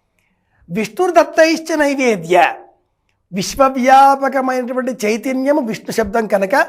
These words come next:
ఈ చైతన్యమంతా తన ఉదరంలో బంధించుకున్నటువంటి వాడు లంబోదరుడు.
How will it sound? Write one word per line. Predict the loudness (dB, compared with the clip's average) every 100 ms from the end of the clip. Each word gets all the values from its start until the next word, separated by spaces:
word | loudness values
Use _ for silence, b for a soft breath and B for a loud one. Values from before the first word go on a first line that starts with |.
| B B
ఈ | 4 6
చైతన్యమంతా | 4 2 0 0 2 0 0 4 6 6 4 2 B 2
తన | 4 4
ఉదరంలో | 2 0 2 4 2 2 4 4
బంధించుకున్నటువంటి | 2 -2 -2 -4 -4 -4 -4 -4 -4 -6 -4 -4 -6 -6
వాడు | -2 2 4 4
లంబోదరుడు. | 2 0 2 2 2 2 0 2 0